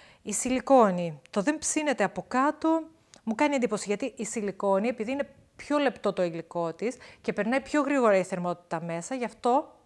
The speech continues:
την ψη-, το ψήνουμε το κέικ, σε, βάζοντας θερμοκρασία είκοσι βαθμούς, πιο χαμηλούς από ό,τι όταν το ψήσουμε σε μία φόρμα του κέικ. Πολύ βασικό αυτό.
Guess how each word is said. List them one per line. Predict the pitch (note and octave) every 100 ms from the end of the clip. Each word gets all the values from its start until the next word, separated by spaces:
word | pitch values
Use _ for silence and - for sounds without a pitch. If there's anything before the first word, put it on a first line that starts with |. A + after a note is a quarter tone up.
| _ _ _ -
την | F#3+
ψη-, | D#3 - G3+ G3
το | G3
ψήνουμε | - - C4 A#3+
το | G3 E3+
κέικ, | - B3 D4+ - - -
σε, | - A3 G#3 G3+ G3 G3 F#3+
βάζοντας | B3 B3+ C4
θερμοκρασία | - G#3 G3 G3+ F#3+ D4 -
είκοσι | B3 C4+ A3+ -
βαθμούς, | F3 F3 - G3 C#4 F#4 - _
πιο | - - D4+
χαμηλούς | D4 B3 G3+ A#3+ F4
από | - A3+
ό,τι | C#4+
όταν | C#4 C#4
το | G3+
ψήσουμε | - E4+ -
σε | D#4 A3+
μία | C4+
φόρμα | B3 - D4+ D#4+
του | D#4+ A#3
κέικ. | - F3+ E3 - - - - - -
Πολύ | A3+ A#3 A3
βασικό | F#3 - - E3+
αυτό. | D#3 - - D3+